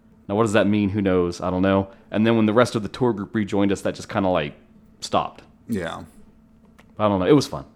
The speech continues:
Speaker 2: Okay.
Speaker 1: I had fun.
Speaker 2: As long as you had fun, man, that's all that matters.
Speaker 1: Mm-hmm. Um, and I guess the only other thing to talk about of note is when we were in Sedona, yes, we, we signed up and went on a, uh, a stargazing slash U F O tour,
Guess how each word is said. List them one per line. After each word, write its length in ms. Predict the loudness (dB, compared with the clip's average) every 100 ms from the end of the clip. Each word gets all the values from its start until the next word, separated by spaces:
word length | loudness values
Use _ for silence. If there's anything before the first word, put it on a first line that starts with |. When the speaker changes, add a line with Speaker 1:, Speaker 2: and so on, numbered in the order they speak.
| -6
Speaker 2:
Okay. 200 | -4 -2 -4 -4
Speaker 1:
I 40 |
had 160 | -4 -6
fun. 140 | -12
Speaker 2:
As 180 | -8 -2
long 160 | 0 0
as 100 | 0
you 80 | 2
had 160 | 0
fun, 240 | 0 -2 -2
man, 140 | -6
that's 160 | -8 -8
all 60 |
that 120 | -8 -10
matters. 340 | -12 -12 -12
Speaker 1:
Mm-hmm. 1000 | -10 -12 -14 -20 -20 _ -20 -20 -16 -2
Um, 440 | 2 4 4 2 0
and 160 | 0
I 80 | 0
guess 140 | 0 -2
the 100 | 0
only 220 | 2 2
other 260 | 2 2
thing 220 | 0 -2 -2
to 100 | -4
talk 380 | -4 0 0
about 220 | 4 2 2
of 100 | 0
note 320 | 0 0 -2 -16 -20 -12
is 80 | -2
when 100 | 2
we 60 | 4
were 180 | 4 2
in 60 |
Sedona, 400 | 0 2 4 2 2
yes, 340 | 2 2 -2
we, 240 | -4 -4 -2
we 120 | -2
signed 240 | 2 4
up 100 | 4
and 180 | 2 0
went 220 | 0 0 0
on 320 | 2 2 2
a, 340 | 0 0 0
uh, 180 | 0 0
a 260 | 0 -2 -4
stargazing 720 | -2 4 4 6 0 0 -2
slash 420 | -2 0 0 0
U 100 | -4
F 120 | -4 -2
O 140 | -6
tour, 400 | -6 -10 -10 -12